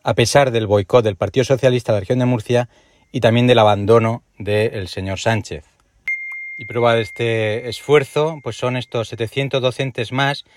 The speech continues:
que anunció el viernes pasado, eh, la Consejería, tras alcanzar un pacto con los sindicatos educativos, elevando de este modo la cifra de docentes contratados a, a esos mil quinientos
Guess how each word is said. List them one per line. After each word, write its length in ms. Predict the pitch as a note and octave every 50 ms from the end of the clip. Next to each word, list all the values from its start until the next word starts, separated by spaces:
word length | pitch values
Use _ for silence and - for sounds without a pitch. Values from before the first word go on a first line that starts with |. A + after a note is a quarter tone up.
| _ _ _ _ _ _ _ _ _ _ -
que 60 | B2
anunció 680 | A#2 A#2 A#2 A2+ - - B2 B2 B2 B2 A#2+ A#2+ A#2+
el 100 | A2+ A2
viernes 260 | A2 A#2+ A#2 A#2 A2+ G#2
pasado, 560 | - A2+ G#2 - C#3 C3+ A#2+ A#2+ A#2+ C3+ -
eh, 500 | A#2 G2+ G2+ G2+ G2 F#2+ F#2+ F#2+ F#2 F#2 F2+
la 80 | G2
Consejería, 720 | G2 G#2 G2 - A2+ G2+ - A2+ A2 A#2 A#2+ B2+ C#3 D3+ _ _ _ _ _ _ _ _ _
tras 160 | A2 G#2 -
alcanzar 420 | A2 G2 - G#2+ G2 - A#2+ A#2
un 120 | A#2 A2+ A2+
pacto 360 | - B2 A#2 - - A#2+ A2+
con 220 | A#2 G#2+ G#2 G2+
los 160 | G2 F#2+ -
sindicatos 600 | - G#2+ G#2 G2 G2 F2+ - A2+ A2+ G#2+ A2 - -
educativos, 640 | G#2+ G2 G#2 G#2 G2 A#2 A2+ G#2+ A2 A#2+ C3 - - _ _ _ _ _ _ _ _ _ _ _ _ _ _
elevando 320 | - A2 A2+ B2 B2+ C3
de 20 | C3
este 160 | B2 - C#3+
modo 160 | C3 C3+ C#3
la 100 | C#3 B2
cifra 280 | - - C3 - C#3+ C3
de 40 | B2+
docentes 340 | B2 A2 C3 B2 A#2+ C3
contratados 540 | - - A#2 A2+ A2+ - A#2 C3 C#3 - - _ _ -
a, 640 | G#2+ G2+ G2+ G2 F#2+ F#2 F2+ F2 E2 D#2 C#2+ - - -
a 80 | G#2+
esos 200 | G#2 - B2 A2+
mil 240 | A2 A#2 C3 C3 A#2+
quinientos 720 | - - B2 B2 B2+ B2+ A#2 G#2+ - A#2+ B2+ C#3+ -